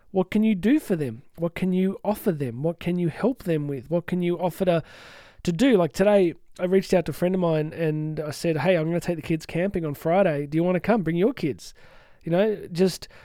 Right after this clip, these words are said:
let's just take this opportunity. Let's reach out. He'd really enjoy it. It'd be really good for him and his kids. So,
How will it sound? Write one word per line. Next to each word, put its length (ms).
let's 240
just 200
take 180
this 140
opportunity. 540
Let's 200
reach 280
out. 200
He'd 200
really 300
enjoy 340
it. 40
It'd 100
be 80
really 160
good 200
for 100
him 220
and 100
his 200
kids. 320
So, 300